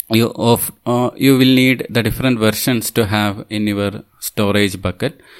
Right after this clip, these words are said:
But the advantage it provides is, like, you can have different, uh, versions, which sometimes you may be required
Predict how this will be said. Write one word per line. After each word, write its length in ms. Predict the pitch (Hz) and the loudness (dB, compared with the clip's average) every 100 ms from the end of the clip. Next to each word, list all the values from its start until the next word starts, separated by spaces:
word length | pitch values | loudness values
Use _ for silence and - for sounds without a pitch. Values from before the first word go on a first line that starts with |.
| - - | -20 -6
But 220 | 123 120 127 | -4 -2 -2
the 200 | 131 120 | -2 -2
advantage 560 | 117 139 143 151 143 | -2 0 2 2 0
it 200 | 143 139 | -2 -4
provides 420 | 127 117 113 - | -2 0 0 -2
is, 180 | 117 104 | -6 -4
like, 380 | 104 104 - - | -4 -4 -6 -10
you 80 | 107 | -6
can 200 | 113 110 | -4 -4
have 360 | 95 110 113 | -2 -2 0
different, 560 | 107 101 113 110 110 107 - - | -2 -4 -2 -2 -4 -8 -16 -16
uh, 200 | 107 95 | -14 -12
versions, 720 | 110 113 - 139 135 - - - _ _ _ _ - | -4 -2 0 0 0 -2 -8 -12 _ _ _ _ -20
which 440 | - 123 131 - - - - | -6 -2 0 -2 -6 -10 -4
sometimes 500 | - 131 147 135 135 | 0 2 4 4 2
you 80 | 117 | 2
may 160 | 113 | 2
be 240 | 110 110 101 | 2 0 0
required 540 | 95 - 107 104 | -2 -2 0 0